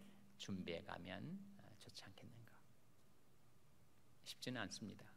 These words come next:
사실 좋은 질문을, 에, 만들어내기가 쉽지 않아요. 그러니까 일단 여기에 나와 있는 아홉 가지 질문을 잘 활용을 하셔서, 어, 기납적 성경 공부 방-, 방법은 그겁니다. 참가자 한 사람 한 사람이 자기가 그 말씀을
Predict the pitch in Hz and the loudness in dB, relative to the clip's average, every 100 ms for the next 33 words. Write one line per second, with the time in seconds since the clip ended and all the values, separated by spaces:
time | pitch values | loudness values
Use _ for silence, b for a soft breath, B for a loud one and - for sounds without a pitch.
0 | - - 104 - 98 - 107 101 101 117 | -10 -8 -6 -4 0 6 8 8 10 10
1 | 104 92 92 170 - B B B - - | 8 6 4 4 2 B B B -8 -6
2 | - - 60 - - - - - - - | -4 -4 -6 -8 -10 -12 -12 -12 -12 -12
3 | - 95 92 95 92 92 87 85 87 80 | -8 2 8 8 6 2 2 2 2 2
4 | - - - - - - 131 - 117 - | 2 0 -4 -4 -4 2 8 12 12 12
5 | 127 123 - - 104 101 104 95 90 92 | 12 12 4 4 6 10 10 12 10 8
6 | 101 104 107 110 110 98 101 - 98 82 | 10 12 12 12 10 10 8 6 6 6
7 | 87 101 87 113 208 165 - - 82 78 | 6 6 6 6 6 4 0 8 10 10
8 | 80 90 - 110 104 92 87 95 95 - | 6 0 0 2 2 0 -2 -6 -6 -2
9 | 107 - 110 - 87 92 113 101 - b | 2 2 4 6 6 4 2 0 -8 b
10 | b b b b b 87 92 101 98 131 | b b b b b 4 6 6 2 10
11 | 170 175 160 190 190 190 180 170 175 175 | 12 12 12 12 12 12 12 12 12 12
12 | 170 160 151 175 175 160 123 110 98 92 | 12 12 12 12 12 12 10 10 8 10
13 | - 190 180 180 170 170 180 156 156 165 | 12 12 12 12 12 12 12 12 12 12
14 | 196 147 170 196 156 175 175 170 165 143 | 12 12 12 12 12 12 12 12 12 12
15 | 143 - 175 190 | 12 12 12 12